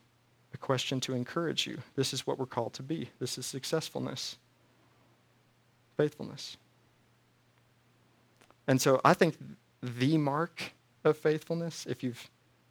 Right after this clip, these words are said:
tracked with me till the end now, the mark that t-, ties all these other marks together is doing what God tells you.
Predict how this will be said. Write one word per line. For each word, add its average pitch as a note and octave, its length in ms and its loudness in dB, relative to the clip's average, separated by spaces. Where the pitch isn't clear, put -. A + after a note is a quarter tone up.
tracked C#3+ 340 2
with D3+ 160 0
me D3+ 100 4
till D3+ 180 2
the D3+ 140 2
end B2 160 2
now, A#2 240 -4
the C3+ 240 2
mark A#2+ 500 -2
that - 240 2
t-, - 220 -4
ties D3 320 2
all F3+ 420 4
these F3 260 0
other D3+ 220 4
marks C3 320 -2
together A#2+ 460 0
is A2+ 220 -2
doing B2 500 0
what A#2 160 -2
God A2 320 -2
tells G#2 400 -4
you. G#2 180 -10